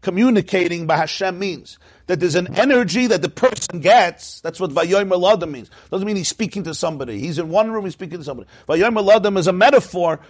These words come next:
for the transfer, for the communication of the divine energy to the Adam. That's not the first step. First he saw it, then he told the story, then he prepared it, then he investigated, before the Vayomer Ladam.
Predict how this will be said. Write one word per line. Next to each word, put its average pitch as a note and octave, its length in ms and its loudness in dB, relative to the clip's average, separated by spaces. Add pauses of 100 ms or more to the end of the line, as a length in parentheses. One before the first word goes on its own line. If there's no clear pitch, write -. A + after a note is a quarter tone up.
(120)
for - 140 -8
the E3+ 100 -4
transfer, F#3 840 -4
for E3 120 -2
the D#3+ 80 -4
communication F3+ 800 -2
of E3+ 100 -4
the E3 80 -2
divine F#3+ 360 2
energy G#3+ 360 -2
to - 140 -10
the - 160 0
Adam. A#3+ 240 2 (580)
That's D#3 220 -2
not G#3 140 -2
the F#3 80 -6
first F#3+ 260 -4
step. - 360 -6 (480)
First - 340 -6
he B2+ 100 -6
saw D#3 420 2
it, - 120 -8
then G2+ 160 -8
he G#2 80 -10
told C3 220 -6
the C3+ 60 -10
story, E3+ 440 -6
then A2+ 160 -10
he A#2 60 -10
prepared F3 340 -2
it, D#3 80 -6
then C#3+ 140 -8
he B2+ 60 -6
investigated, D3+ 760 -2 (160)
before B3+ 320 4
the B3+ 100 4
Vayomer B2 420 2
Ladam. D#2+ 300 -8